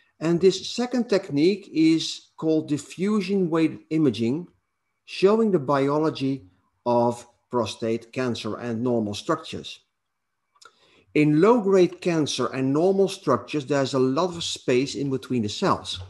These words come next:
And that means that, um, the velocity of water is high. Whereas in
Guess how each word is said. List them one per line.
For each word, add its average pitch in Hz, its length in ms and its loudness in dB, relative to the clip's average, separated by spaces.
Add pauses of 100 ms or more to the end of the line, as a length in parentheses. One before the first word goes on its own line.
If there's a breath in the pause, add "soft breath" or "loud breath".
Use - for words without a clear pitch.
And 143 120 -4
that 151 160 -4
means 151 360 2
that, 120 340 -2 (800 soft breath)
um, 120 520 -2
the 120 360 -4 (360)
velocity 135 560 -4
of 107 200 -6
water 147 440 2
is 131 180 -6
high. 131 520 0 (1200)
Whereas 214 540 2
in 170 440 4